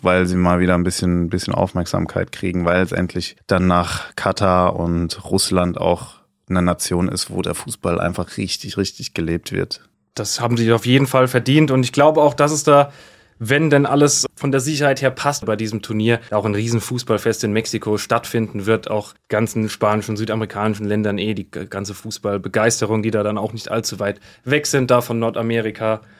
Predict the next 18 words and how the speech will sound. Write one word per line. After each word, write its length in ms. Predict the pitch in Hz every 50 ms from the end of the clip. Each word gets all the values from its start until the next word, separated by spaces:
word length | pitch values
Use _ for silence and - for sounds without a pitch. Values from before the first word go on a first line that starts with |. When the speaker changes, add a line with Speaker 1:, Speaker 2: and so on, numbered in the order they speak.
| - - - - - -
Speaker 2:
und 200 | 113 113 110 -
ebenfalls 440 | 120 117 117 110 - - 110 -
an 160 | - 110 110 104
dem 320 | 107 107 104 104 107 -
Turnier 280 | - - 110 107 110 101
teilnehmen. 540 | - 110 104 104 101 98 92 85 82 85 - _ -
Speaker 1:
Also 220 | 147 - 120 117
so 140 | 113 117 120
Brasilien, 600 | 117 - - 113 113 123 143 160 180 190 185 175
Argentinien, 540 | 156 139 135 123 117 - 147 147 160 170 165
die 120 | 151 147
haben 100 | 151 156
jetzt 220 | 151 151 151 - 165
nicht 180 | 160 - -
allzu 300 | - 151 165 160 - 165
lange 420 | 143 120 110 107 104 101 95 95 98
Reisen 360 | 95 95 101 101 107 113 107
dahin. 400 | 104 107 101 107 110 131 147